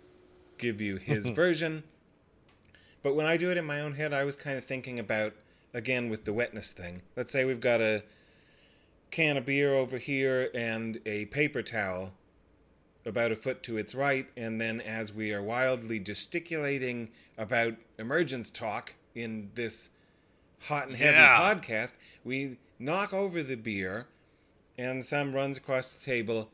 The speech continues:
Speaker 1: and begins to saturate the paper towel. So, with the supervenience thing, yeah, okay, well, wetness is this higher level property,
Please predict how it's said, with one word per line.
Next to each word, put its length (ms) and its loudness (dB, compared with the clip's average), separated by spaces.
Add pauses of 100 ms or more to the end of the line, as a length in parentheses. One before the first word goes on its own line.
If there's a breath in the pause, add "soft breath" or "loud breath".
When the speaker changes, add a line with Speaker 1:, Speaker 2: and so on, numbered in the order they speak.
Speaker 1:
and 220 -4
begins 320 -4
to 80 -4
saturate 640 0 (340)
the 60 -14
paper 300 0
towel. 340 -10 (1000 soft breath)
So, 520 0 (4000 soft breath)
with 240 -2
the 60 -4
supervenience 760 0
thing, 500 -6 (720)
yeah, 280 0
okay, 260 0
well, 120 -2
wetness 400 -2
is 140 -8
this 240 -8 (1120)
higher 320 2
level 240 0
property, 680 -2